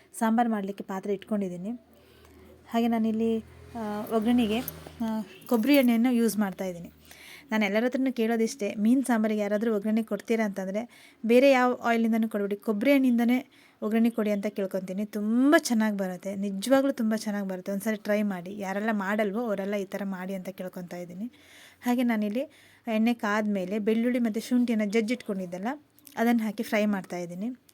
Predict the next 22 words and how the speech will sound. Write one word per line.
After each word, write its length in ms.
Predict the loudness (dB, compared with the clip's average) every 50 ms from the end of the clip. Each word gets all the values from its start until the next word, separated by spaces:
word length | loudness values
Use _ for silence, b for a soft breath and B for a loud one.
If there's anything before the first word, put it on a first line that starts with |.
| _ -8 -6
ಈ 80 | -6
ಕೊಬ್ಬರಿ 460 | -6 -6 -4 -2 -2 -2 0 2 2
ಎಣ್ಣೆ 180 | 4 4 4 2
ಜೊತೆಗೆ 440 | 0 0 -2 -4 -2 -2 -2 0 -2
ಈ 40 | -2
ಬೆಳ್ಳುಳ್ಳಿ, 580 | -2 -2 -2 0 0 -2 0 0 -2 -2 -4 -8 -8 -4
ಶುಂಠಿ 420 | -2 -2 -2 0 -2 -2 -4 -6 -8 -6 -4
ಘಮ 180 | -2 0 2 4 4
ಏನಿದೆಯಲ್ಲ, 480 | 4 2 2 2 0 0 -2 -4 -4 -6 -8 -10 B B B B B B B B
ನಿಮ್ಗೊಂಥರ 360 | 0 2 2 2 2 0 -4 -6 -8 _ -10
ಖುಷಿಯಾಗತ್ತೆ 640 | -8 -6 -4 0 2 4 6 6 6 4 2 0 -2
ಅದು. 140 | -4 -6 -6 -6
ಆನಂದ 460 | -4 0 2 2 4 4 4 4 4 4 2
ಅಂದರೆ 200 | 2 2 0 0
ಅಷ್ಟು 280 | -2 -4 -2 -4 -4
ಖುಷಿ, 360 | -2 -4 -8 -8 -8 -8 -10 -12 B B B B B B B B B B
ಆ, 140 | -4 -4 -2
ಕೊಡುತ್ತೆ 400 | -2 -2 -2 -2 -2 -2 -4 -6
ಅದು. 400 | -6 -6 -8 -10 -12 _ _ b b b b b b b b b -4
ಬರೀ 160 | -4 -2 -2 -4 -6 -4
ಫ್ಲೇವರ್ 300 | -2 -2 0 0 0 0 -2
ಅಷ್ಟು 160 | -2 -4 -6